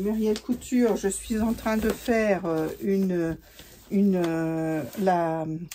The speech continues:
la blouse désert, euh, de Super Bison dans ce crêpe. Je vous le montre, euh, un peu. Dans ce crêpe-là. Et je trouvais que j'avais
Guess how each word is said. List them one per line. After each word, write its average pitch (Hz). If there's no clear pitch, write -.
la 185
blouse 226
désert, 226
euh, 175
de 180
Super 269
Bison 240
dans 269
ce -
crêpe. 254
Je -
vous 180
le 180
montre, 196
euh, 156
un -
peu. 330
Dans 190
ce -
crêpe-là. 220
Et 277
je 254
trouvais 240
que 202
j'avais 190